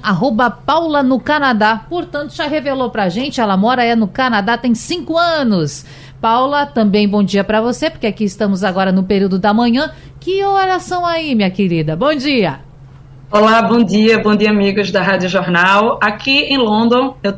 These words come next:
Speaker 2: eu moro na cidade de London, na província de Ontário. Tem London no Canadá, tá, gente? Aqui são dez horas da manhã. Eu tô me sentindo até jovem, só cinco anos no Canadá, né? Pessoal,
Speaker 1: Sim.
Speaker 2: trinta anos, quinze anos,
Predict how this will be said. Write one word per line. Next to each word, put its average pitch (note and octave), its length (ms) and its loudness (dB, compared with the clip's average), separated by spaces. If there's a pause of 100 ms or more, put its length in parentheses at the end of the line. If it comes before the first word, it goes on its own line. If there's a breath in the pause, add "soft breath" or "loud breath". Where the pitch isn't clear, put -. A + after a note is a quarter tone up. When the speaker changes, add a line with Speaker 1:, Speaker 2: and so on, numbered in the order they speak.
Speaker 2:
eu G3+ 80 0
moro G#3+ 220 4
na A3 80 2
cidade F#3+ 300 -2
de F#3+ 100 0
London, G3 320 2
na G3+ 100 2
província G3 400 -4
de F3+ 100 0
Ontário. F3 540 2 (260)
Tem C4 140 4
London B3+ 360 4
no B3 120 2
Canadá, G3+ 460 2
tá, G#3 200 -2
gente? G3 480 -4 (400 loud breath)
Aqui G3 280 2
são A#3+ 220 2
dez A3+ 280 4
horas G#3 540 4
da G3 160 4
manhã. G3 560 2
Eu A#3 80 2
tô C#4+ 80 2
me E4 100 0
sentindo E4+ 300 -2
até D#4+ 220 2
jovem, C4+ 460 0
só B3 200 -4
cinco E4 440 -4
anos B3+ 280 2
no B3 80 0
Canadá, A3 580 0
né? A3 380 0
Pessoal, C4+ 320 -2
Speaker 1:
Sim. C4 80 2
Speaker 2:
trinta A#3 260 4
anos, C#4 400 0
quinze D4 440 0
anos, C#4+ 520 0